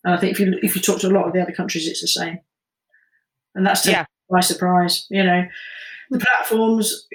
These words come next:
Speaker 1: um, you know, there's quite a few out there. Platforms have really engaged people more than they ever did. You know, Europe has a racing platform.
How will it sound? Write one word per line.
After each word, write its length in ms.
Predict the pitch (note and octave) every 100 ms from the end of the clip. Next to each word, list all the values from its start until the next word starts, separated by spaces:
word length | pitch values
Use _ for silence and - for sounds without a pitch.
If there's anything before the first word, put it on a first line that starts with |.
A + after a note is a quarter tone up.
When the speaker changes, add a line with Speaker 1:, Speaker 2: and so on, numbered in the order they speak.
| - -
Speaker 1:
um, 640 | G3+ G3 F#3+ F#3 F#3 F3+ - - -
you 100 | A#3
know, 100 | F3+
there's 160 | F#3+ -
quite 140 | G#3
a 40 | -
few 140 | G3
out 200 | F#3+ F#3
there. 320 | F#3 G3+ G3 - _ _ _ _ _ _ _ _ _ _ _
Platforms 440 | G#3+ - - F#3+ F#3+
have 220 | F3 F3+
really 500 | F#3+ F#3 F3 F3 F3+ _ F#3
engaged 540 | F3+ - F3 F3+ -
people 360 | F3 E3+ E3+ F3+
more 300 | G3 F#3 F3
than 140 | F3
they 80 | F3
ever 180 | E3+ E3+
did. 240 | E3+ E3 -
You 120 | F#3
know, 180 | D#3+ - -
Europe 420 | F#3+ G#3 G3 F3+
has 140 | F3+ F3+
a 80 |
racing 380 | F3+ F#3 F3+ F#3
platform. 640 | F#3 F3+ - F3+ F3+ F3+